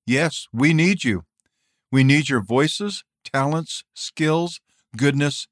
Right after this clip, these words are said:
and righteousness. See the full address at conference dot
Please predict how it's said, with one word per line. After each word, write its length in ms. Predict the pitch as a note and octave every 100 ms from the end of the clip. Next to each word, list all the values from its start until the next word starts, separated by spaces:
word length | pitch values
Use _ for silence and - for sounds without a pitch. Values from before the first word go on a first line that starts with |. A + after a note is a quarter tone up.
| _ _
and 240 | C3+ C3
righteousness. 840 | A#2+ A#2+ A#2+ - G2+ - F2+ - - _ _ _ _ _ _ _
See 220 | - A#3 A#3
the 100 | F#3
full 240 | - D#3+
address 480 | C#3+ C#3+ C#3 G#2+ - -
at 220 | B2 -
conference 640 | - B2 B2 D#3 D#3+ - _
dot 320 | G2+ A#2 A2